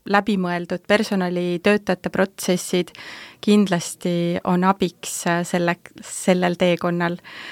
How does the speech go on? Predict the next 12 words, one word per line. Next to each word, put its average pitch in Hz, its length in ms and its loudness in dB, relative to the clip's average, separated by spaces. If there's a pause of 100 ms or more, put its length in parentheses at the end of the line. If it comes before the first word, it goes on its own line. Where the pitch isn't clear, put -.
(340)
Ja, 180 840 4
ja 190 180 2
rõõmu 208 800 6
valmistab, 226 800 2
äh, 202 180 4
kindlasti 233 480 2
see, 233 380 6
et - 140 -2
meil 190 280 4
on 196 160 4
head 226 320 6
võimalused, 196 720 2